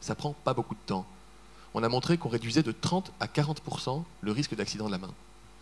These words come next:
Imaginez ce que ça coûte en investissement par rapport aux retombées sociales, humaines et économiques. C'est ça la prévention active.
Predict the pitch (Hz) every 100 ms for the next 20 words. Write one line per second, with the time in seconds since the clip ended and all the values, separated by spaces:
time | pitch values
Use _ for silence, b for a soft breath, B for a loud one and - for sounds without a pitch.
0 | b b 113 143 160 165 160 190 220 -
1 | - - 117 107 - 202 - 135 123 117
2 | - 127 139 - - b b - 107 113
3 | 143 117 107 170 160 131 117 107 113 -
4 | 135 - 143 165 185 - 135 131 147 175
5 | - - 113 107 110 104 95 - - -
6 | b b - - - 151 113 - 101 95
7 | 92 - 78